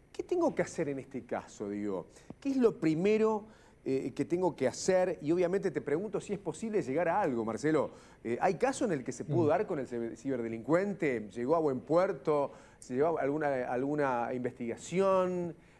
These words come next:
Speaker 1: Eh, ¿pagó? Eh, ¿hubo algún culpable? ¿Se encontró un culpable alguna vez en, en toda esta cuestión?
Speaker 2: A ver, sí, sí hay muchos casos de éxitos en investigaciones sobre, sobre distintos delitos informáticos.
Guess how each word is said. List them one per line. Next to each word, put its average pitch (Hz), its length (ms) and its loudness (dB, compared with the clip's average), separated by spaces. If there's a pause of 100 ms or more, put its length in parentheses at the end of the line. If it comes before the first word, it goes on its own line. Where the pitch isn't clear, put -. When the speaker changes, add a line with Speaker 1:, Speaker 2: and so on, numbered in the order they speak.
(100)
Speaker 1:
Eh, 120 640 0 (100)
¿pagó? 165 640 2
Eh, 135 140 -2 (100)
¿hubo 180 160 4
algún 160 160 2
culpable? 151 720 0
¿Se - 120 -10
encontró 135 280 -2
un 185 100 0
culpable 180 340 2
alguna 156 180 0
vez 170 140 2
en, 147 240 -4
en 135 120 -8
toda 156 120 0
esta 143 160 -4
cuestión? 156 420 -6 (1200)
Speaker 2:
A 147 80 0
ver, 139 320 0 (140)
sí, - 240 -16 (120)
sí 214 180 -2
hay 247 80 2
muchos 190 240 -2
casos 175 300 -2
de 131 140 2
éxitos 160 600 -2
en 123 120 -4
investigaciones 113 800 -2
sobre, 104 460 -2
sobre 101 320 -6
distintos 120 440 0
delitos 117 320 -4
informáticos. 98 760 -6